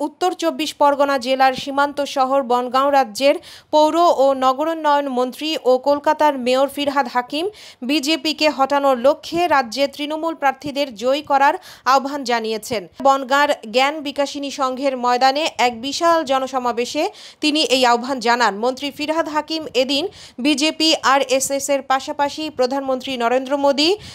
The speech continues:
বিজেপি সভাপতি অমিত শাহ ও অন্য নেতাদের তীব্র সমালোচনায় সোচ্চার হন। অত্যন্ত চাঁচা ছোলা ভাষায় তিনি বিজেপিকে তুলোধুনো করেন। তিনি বলেন, "অনেকে বলেন বিজেপি হিন্দুবাদী দল, কিন্তু আমি বলি এটা মানুষ বিরোধী দল।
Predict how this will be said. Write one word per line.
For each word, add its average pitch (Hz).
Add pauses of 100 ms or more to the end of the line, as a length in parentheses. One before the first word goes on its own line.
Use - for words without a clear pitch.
(120)
বিজেপি 277
সভাপতি 277
অমিত 240
শাহ 294 (300)
ও 285
অন্য 285
নেতাদের 294
তীব্র 294
সমালোচনায় 269
সোচ্চার 247
হন। 214 (300)
অত্যন্ত 339
চাঁচা 320
ছোলা 320
ভাষায় 262
তিনি 262
বিজেপিকে 254
তুলোধুনো 254
করেন। 214 (440)
তিনি 339
বলেন, 370 (140)
"অনেকে 359
বলেন 294
বিজেপি 285
হিন্দুবাদী 269
দল, 240
কিন্তু 294 (140)
আমি 254
বলি 262
এটা 269
মানুষ 233
বিরোধী 233
দল। 220